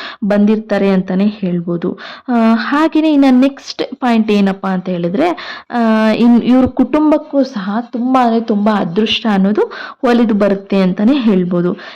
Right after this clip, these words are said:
ಇನ್ನು ನೆಕ್ಸ್ಟ್ ಏನಪ್ಪ ಅಂತ ಹೇಳಿದ್ರೆ, ಆ, ಇವರ ಒಂದು ಜಾತಕದಲ್ಲಿ ಒಂದು ದೌರ್ಬಲ್ಯ ಏನಪ್ಪ ಅಂತ ಹೇಳಿದ್ರೆ, ಚಂದ್ರನ ಒಂದು ಸ್ಥಾನ ದೌ-, ದುರ್ಬಲವಾಗಿರೋದ್ರಿಂದ ತಮ್ಮ ಪಿತೃಗಳೇ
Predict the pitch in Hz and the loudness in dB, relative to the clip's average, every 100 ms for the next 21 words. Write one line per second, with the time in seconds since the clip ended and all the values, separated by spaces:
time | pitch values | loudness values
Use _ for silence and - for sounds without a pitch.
0 | - 285 277 262 302 - - - - 240 | -16 -6 -4 -2 -4 -8 -20 -16 -4 -2
1 | 226 214 208 196 180 180 180 180 247 403 | -2 -4 -8 -6 -4 -4 -4 -2 -4 -6
2 | - - - - 262 247 254 262 254 247 | -10 -20 -16 -4 0 2 4 4 2 2
3 | 247 240 262 208 254 233 262 349 349 277 | 4 4 2 0 -2 0 0 0 0 2
4 | 226 214 202 247 453 - _ - 240 254 | 2 0 -2 -4 -4 -10 _ -10 -4 -2
5 | 214 226 269 254 269 247 240 214 202 202 | 0 2 2 2 0 2 2 2 0 0
6 | 202 - 196 190 185 202 277 - 262 233 | -2 -2 -2 0 0 2 0 0 0 2
7 | 247 269 262 254 233 214 233 233 - - | 2 2 2 2 2 4 2 0 -4 -8
8 | 202 202 233 349 - _ _ _ 196 233 | -6 -4 -6 -8 -12 _ _ _ -2 0
9 | 262 247 208 185 226 262 233 277 262 220 | 4 4 2 2 2 2 0 2 2 0
10 | 185 185 185 180 180 170 175 247 427 - | -2 0 0 2 0 -2 0 0 -2 -4
11 | _ 349 - 220 214 220 320 285 359 - | _ -10 -4 0 0 0 -2 -6 -6 -4
12 | 269 254 240 285 415 | -2 2 2 0 -2